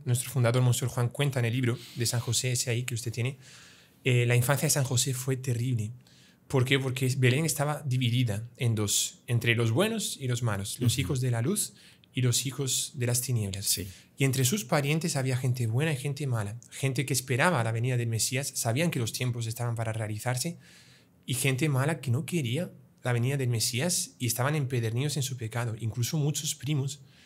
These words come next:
Speaker 1: de San José lo perseguían.
Speaker 2: Sí.
Speaker 1: Lo perseguían. Y San José, que había salido ya hace mucho tiempo de Belén,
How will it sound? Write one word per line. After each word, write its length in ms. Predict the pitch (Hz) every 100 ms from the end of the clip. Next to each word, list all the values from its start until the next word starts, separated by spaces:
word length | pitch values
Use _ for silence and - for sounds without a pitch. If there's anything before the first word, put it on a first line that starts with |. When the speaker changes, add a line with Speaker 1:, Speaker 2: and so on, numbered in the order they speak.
| - _ -
Speaker 1:
de 100 | 127
San 140 | 127
José 260 | 123 120 131
lo 100 | 151
perseguían. 580 | 151 123 117 110 135 95 - - _
Speaker 2:
Sí. 300 | - - - - - -
Speaker 1:
Lo 100 | 117
perseguían. 400 | 123 117 117 117
Y 80 | 127
San 140 | 139
José, 460 | 127 127 - 160 175
que 100 | -
había 160 | 113 135
salido 280 | 139 139 123
ya 120 | 131
hace 160 | 127
mucho 200 | 123 127
tiempo 240 | 127 135 113
de 80 | 110
Belén, 340 | 120 135 170